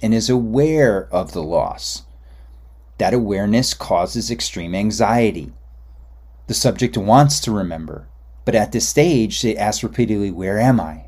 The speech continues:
How did I get here? What am I here for?"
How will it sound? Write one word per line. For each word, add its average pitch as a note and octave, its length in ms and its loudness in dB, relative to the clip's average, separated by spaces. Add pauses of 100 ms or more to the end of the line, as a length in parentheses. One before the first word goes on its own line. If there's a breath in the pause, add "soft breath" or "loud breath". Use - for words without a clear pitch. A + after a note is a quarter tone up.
How A2+ 160 0
did G2+ 100 -2
I G#2 120 0
get C3+ 220 4
here? D2+ 340 -10 (240)
What G2+ 140 -4
am A2+ 100 4
I A#2 80 6
here C#3 260 2
for?" E2 420 -8